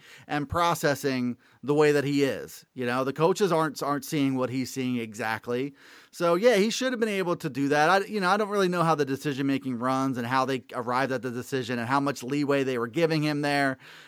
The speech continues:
Um, I didn't love that Singleton was the guy. Like, I, I think if you're go-, gonna run that play, uh, Katron Allen is a better back to try to find the little crease. You know things are gonna be tight, uh, obviously.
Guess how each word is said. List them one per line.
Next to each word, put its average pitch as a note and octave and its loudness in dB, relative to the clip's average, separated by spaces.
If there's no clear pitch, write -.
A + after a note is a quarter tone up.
Um, C3 0
I F#3+ 2
didn't A3+ 4
love F#3+ 4
that F#3+ 0
Singleton F#3+ -2
was F3+ -4
the E3 -4
guy. D#3+ 2
Like, E3 0
I, D#3+ 4
I D#3+ 2
think F#3+ -4
if G3+ -6
you're F3 -4
go-, D#3 0
gonna D#3 0
run D3+ 0
that D3+ -2
play, D#3 0
uh, B2+ 0
Katron F3+ 0
Allen D3+ 0
is F3 -4
a D#3 4
better D#3 4
back C3 -2
to F3+ -4
try D#3+ 2
to D3 -2
find D#3 0
the D3 2
little D#3 4
crease. E3+ -4
You F3+ -4
know E3 4
things G3+ 0
are - -4
gonna E3+ -2
be C3+ -6
tight, D#3 -2
uh, C3+ -2
obviously. C#3 0